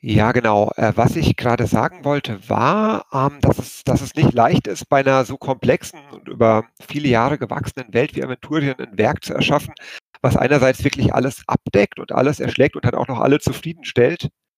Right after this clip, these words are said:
Von daher, ähm, ist es, glaub ich, egal wie man es angegangen hätte, wäre es, wäre es schwierig geworden, so ein Geschichtswerk zu schreiben,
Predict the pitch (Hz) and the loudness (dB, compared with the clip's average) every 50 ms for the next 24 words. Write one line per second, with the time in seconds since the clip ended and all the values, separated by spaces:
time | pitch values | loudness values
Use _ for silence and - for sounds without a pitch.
0 | _ _ _ _ _ _ _ _ _ _ _ _ _ _ _ _ - - 127 120 | _ _ _ _ _ _ _ _ _ _ _ _ _ _ _ _ -6 -2 -2 2
1 | 120 - 117 113 120 127 135 135 135 131 131 131 - 131 123 117 117 120 117 117 | 4 4 4 6 4 4 4 6 6 4 4 2 2 2 2 2 2 0 -6 -20
2 | 117 - _ _ _ _ _ _ _ _ _ _ _ _ _ _ _ _ _ 139 | -20 -20 _ _ _ _ _ _ _ _ _ _ _ _ _ _ _ _ _ -10
3 | - 135 131 - - - 117 117 117 113 123 113 - - - - _ _ _ _ | -8 -8 -10 -10 -4 0 0 2 2 2 -2 -2 -4 -8 -12 -16 _ _ _ _
4 | _ _ _ _ _ _ _ _ _ _ _ _ _ _ _ _ _ _ _ _ | _ _ _ _ _ _ _ _ _ _ _ _ _ _ _ _ _ _ _ _
5 | _ _ - - - - 123 120 127 131 120 135 131 135 131 123 120 120 - - | _ _ -8 -6 -2 2 2 4 4 2 0 0 0 0 0 0 -2 -6 -8 -12
6 | - - _ _ _ _ _ _ _ _ _ _ _ _ - 143 - - 147 - | -20 -20 _ _ _ _ _ _ _ _ _ _ _ _ -8 -8 -6 -4 0 2
7 | 135 127 127 127 135 143 - - 127 123 120 117 107 - 123 117 113 113 113 113 | 2 2 2 2 0 -2 0 0 -2 -2 -2 -2 -4 0 0 2 2 2 -2 -6
8 | - - - - 113 117 113 123 117 - - - 135 143 123 113 - - 110 101 | -12 -18 -16 -8 -6 -6 -6 -6 -8 -10 -4 -2 0 0 0 -4 -6 -8 -8 -2
9 | 113 110 113 110 110 - 123 117 113 117 _ - 120 - - - - - - 131 | 0 0 0 0 -2 -8 -10 -10 -10 -12 _ -10 -2 0 0 0 0 0 2 2
10 | 131 - - - 135 - - - 123 120 123 127 123 127 | 2 2 -2 -8 -14 -14 -2 2 4 4 4 4 2 -2